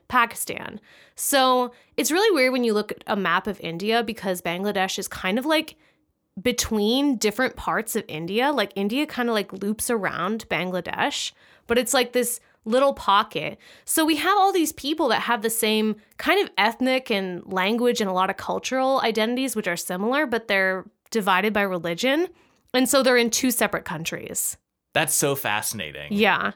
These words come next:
Speaker 1: And I mean, Hindi is the most widely spoken language in India, but Bengali is not far behind. And in fact, it's one of the most commonly spoken languages in the world, like, in the top ten.
Speaker 2: Interesting. Well, I remember in, like, when I was reading about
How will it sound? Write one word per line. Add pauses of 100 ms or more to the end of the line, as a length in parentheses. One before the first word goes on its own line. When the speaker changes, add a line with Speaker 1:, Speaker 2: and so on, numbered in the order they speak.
(140)
Speaker 1:
And
I
mean,
Hindi
is
the
most
widely
spoken
language
in
India, (260)
but
Bengali
is
not
far
behind.
And
in
fact,
it's
one
of
the (520)
most
commonly
spoken
languages
in
the
world,
like,
in
the
top
ten.
Speaker 2:
Interesting.
Well,
I
remember
in,
like,
when
I
was
reading
about